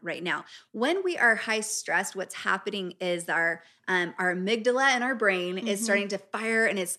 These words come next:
Speaker 1: our amygdala's job is to, like, constantly be surveying our world and our surroundings to find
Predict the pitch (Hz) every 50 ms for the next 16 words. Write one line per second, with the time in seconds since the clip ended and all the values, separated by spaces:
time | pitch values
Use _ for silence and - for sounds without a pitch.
0 | - _ 208 190 190 190 208 247 269 254 277 269 254 233 202 196 220 208 202 196
1 | 190 185 - - - 190 180 175 160 - 185 175 165 165 - - _ _ - -
2 | 247 262 294 285 294 320 294 240 277 277 226 247 240 240 - 240 226 214 190 202
3 | 208 208 208 208 208 208 202 202 196 185 - 185 185 180 175 170 190 190 196 190
4 | 185 185 175 175 175 180 180 - - 190 190 190 190 190 190 180 180 175 - -
5 | 170 - - 190 185 185 180